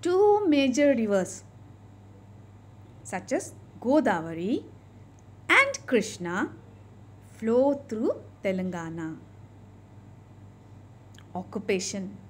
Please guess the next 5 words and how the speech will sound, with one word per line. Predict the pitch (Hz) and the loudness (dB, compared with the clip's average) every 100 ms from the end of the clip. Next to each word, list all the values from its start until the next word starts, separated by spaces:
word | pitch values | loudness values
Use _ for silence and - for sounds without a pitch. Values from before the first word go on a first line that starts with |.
| - - - - - - - - - - | -20 -20 -20 -20 -20 -20 -20 -20 -14 -6
Agriculture | 226 233 254 330 349 208 170 - 214 254 427 - 202 | -6 -4 0 0 0 -4 -4 -6 -4 -2 -4 -8 -8
is | 185 190 392 - - - - - - | -6 -6 -6 -10 -20 -20 -20 -20 -14
the | 185 202 | -4 -4
main | 202 196 233 302 392 - - | -2 -2 4 4 4 -2 -8
occupation | 202 - 190 220 190 - 269 | -8 -8 -8 -8 -8 -4 -2